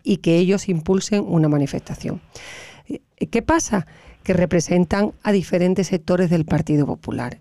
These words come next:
Es complicado, pienso yo, hacer una plataforma de todas esas fundaciones, organizaciones que canalicen la presión de los españoles que votan al P P y Vox.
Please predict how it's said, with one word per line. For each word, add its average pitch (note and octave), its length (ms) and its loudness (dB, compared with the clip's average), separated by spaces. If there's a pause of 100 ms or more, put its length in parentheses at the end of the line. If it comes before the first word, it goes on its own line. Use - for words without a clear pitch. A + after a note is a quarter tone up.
Es F#3+ 160 -4
complicado, F3 800 -2 (400)
pienso D#3 340 0
yo, E3 280 2 (500)
hacer F#3 400 0 (160)
una E3 240 4
plataforma A3+ 800 0
de E3 220 0
todas D#3+ 440 0
esas D#3+ 280 -2
fundaciones, A#3+ 880 2
organizaciones A3+ 1040 2 (580)
que G3 200 0
canalicen F#3+ 960 2
la F3 240 0
presión F3+ 640 0 (240)
de F3+ 280 -2
los D3+ 220 -2
españoles D#3+ 520 0
que D#3+ 100 -4
votan D3+ 340 -2
al C3 140 -6
P C3+ 120 -4
P - 140 -8
y C3+ 180 -8
Vox. - 300 -12